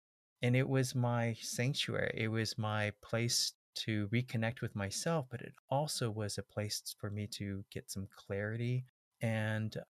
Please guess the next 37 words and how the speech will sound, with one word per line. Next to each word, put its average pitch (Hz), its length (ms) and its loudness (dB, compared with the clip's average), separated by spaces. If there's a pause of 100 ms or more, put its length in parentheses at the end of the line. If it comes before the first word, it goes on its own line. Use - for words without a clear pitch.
(320)
I 117 80 2
eventually 127 460 0
coined 117 560 0
that 110 280 -2
practice 117 600 -2
my 101 220 0
retirement 123 680 -2
day - 240 -8
practice, - 600 -4 (120)
because - 480 -6 (160)
I 107 140 4
was 107 360 -2
thinking 117 420 0
that, 110 220 0 (100)
you 113 80 -2
know, 107 200 0
at - 360 -6
this - 200 -2 (100)
period 117 200 2
of 107 100 2
time, 165 320 2
as 104 180 0
my 107 100 2
friends 135 340 2
are 113 60 0
sitting 110 300 0
in 98 80 0
cubicles 147 680 2
and 104 120 2
in 104 140 2
meetings, 127 480 4
I'm 123 120 2
sitting 135 300 0
here 127 180 -2
on 110 140 -2
the 104 80 -4
beach. - 500 -2